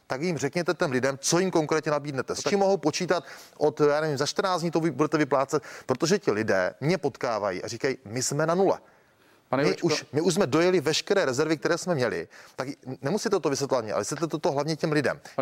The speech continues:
Speaker 2: Jurečko,
Speaker 1: omlouvám, já to, já to
Speaker 2: no tak ale
Speaker 1: dokončím.
Speaker 2: nechte mi tu odpověď, když chcete tu odpověď.
Speaker 1: Ale
Speaker 2: Já jenom tak,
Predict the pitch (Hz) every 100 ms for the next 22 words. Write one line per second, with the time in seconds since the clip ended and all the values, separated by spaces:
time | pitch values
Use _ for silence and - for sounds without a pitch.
0 | - 214 180 180 131 131 185 - 139 165
1 | 156 165 160 175 165 190 - 233 170 135
2 | - 143 147 135 123 113 - 104 123 147
3 | - - - 135 160 165